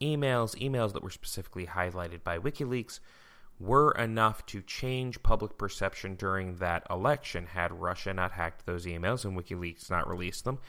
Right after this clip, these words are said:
it's entirely possible the election would have gone in a different direction. Additionally, while the Russians apparently also collected some incidental data on Republican targets,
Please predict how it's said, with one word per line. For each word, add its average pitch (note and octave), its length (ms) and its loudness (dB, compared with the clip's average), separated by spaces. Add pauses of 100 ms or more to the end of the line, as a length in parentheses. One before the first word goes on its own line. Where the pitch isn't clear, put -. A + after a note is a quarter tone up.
(240)
it's - 100 -12
entirely F#2 360 4
possible F2 440 4
the F#2 100 -4
election F2 360 -2
would F2+ 80 -4
have E2+ 80 -6
gone E2+ 220 -2
in F2 80 -4
a G2+ 80 -2
different F2 320 -6
direction. F2 560 0 (640)
Additionally, G2 720 -2 (480)
while A#2+ 460 6
the A#2+ 160 2
Russians A#2 440 2
apparently C3+ 540 4
also E3+ 320 2
collected C3+ 580 -2
some B2+ 280 0
incidental A#2 600 -2
data G#2+ 440 2
on F#2+ 180 -2
Republican C#3+ 720 6
targets, D#3 500 -4